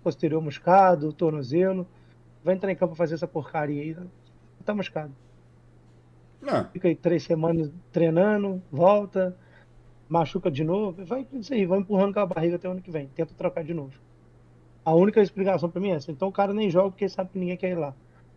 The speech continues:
Speaker 1: E ele também não faz motivo nenhum pra ninguém querer. É só esse meu aspecto. Ninguém, ninguém.
Speaker 2: Ah, e antes da gente fechar o Papo de Gigantes aqui, gostaria de lembrar uma coisa para os senhores.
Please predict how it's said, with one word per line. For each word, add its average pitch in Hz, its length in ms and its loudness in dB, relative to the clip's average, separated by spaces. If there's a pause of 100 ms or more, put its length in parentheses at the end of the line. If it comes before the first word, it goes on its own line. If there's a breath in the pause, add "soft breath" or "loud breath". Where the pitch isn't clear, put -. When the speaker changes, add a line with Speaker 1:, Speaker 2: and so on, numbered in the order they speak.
(680)
Speaker 1:
E 175 80 6
ele 190 80 10
também 220 160 4
não 226 80 2
faz 220 180 2
motivo 214 360 0
nenhum 202 120 4
pra 196 120 -4
ninguém 190 200 -2
querer. 139 280 0 (260)
É 156 140 -10 (880)
só 170 100 -12
esse 165 180 -10
meu 156 140 -6
aspecto. 135 420 -12 (400)
Ninguém, 175 340 6
ninguém. 151 400 -4 (1400 soft breath)
Speaker 2:
Ah, 147 280 0
e 110 140 0
antes 135 220 -2
da 123 120 -2
gente 117 220 -4
fechar 113 280 -4
o 107 60 -2
Papo 107 240 -4
de 104 100 -12
Gigantes 98 300 -4
aqui, 98 200 -8
gostaria 117 320 -4
de 113 100 0
lembrar 110 440 -2
uma 101 180 -4
coisa 107 360 -4
para 98 180 -8
os 95 140 -8
senhores. 101 760 -4